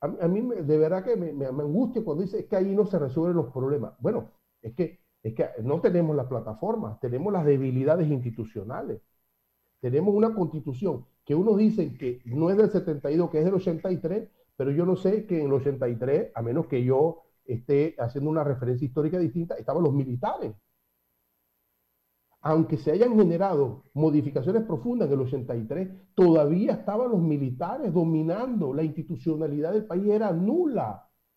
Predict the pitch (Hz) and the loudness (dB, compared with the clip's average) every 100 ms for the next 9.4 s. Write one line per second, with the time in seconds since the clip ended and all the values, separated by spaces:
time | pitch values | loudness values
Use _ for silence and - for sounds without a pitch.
0 | _ - 160 208 175 196 294 262 165 143 | _ -2 2 2 2 4 6 6 4 2
1 | 120 - - 143 170 220 220 185 160 220 | -4 -14 -8 -2 -2 -2 0 0 0 0
2 | 240 202 160 151 131 160 - 151 143 170 | 0 0 -2 -2 -6 -8 -4 -4 -4 -4
3 | 208 - _ 143 196 208 214 208 208 208 | -6 -10 _ 0 0 2 0 2 0 0
4 | 214 - 233 196 226 - - - 160 160 | -4 -2 -2 -2 -4 -6 -14 -4 2 4
5 | 208 - 202 214 220 160 131 190 220 175 | 4 2 0 2 0 0 -2 0 2 2
6 | 160 208 214 160 - 143 120 202 233 - | 2 0 0 -4 -4 -6 -4 -2 -2 -4
7 | - _ - 135 143 214 254 _ _ _ | -12 _ -8 -2 0 0 -4 _ _ _
8 | - 147 147 147 147 147 160 143 123 - | -6 -6 0 2 2 2 2 2 2 2
9 | 175 190 220 | 2 2 0